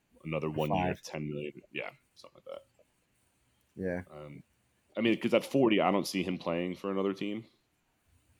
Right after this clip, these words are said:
Speaker 2: No. No, he's Reds or nothing.
Speaker 1: Yep.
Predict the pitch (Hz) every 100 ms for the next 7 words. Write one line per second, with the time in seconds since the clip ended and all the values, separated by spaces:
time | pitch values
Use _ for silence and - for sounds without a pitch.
0 | _ _ 120 110 82 - - _ _ _
1 | - 107 98 104 98 - _ _ - 107
2 | 101 90 85 82 87 85 - - _ _
3 | _ _ _ _ _ _ - 82 104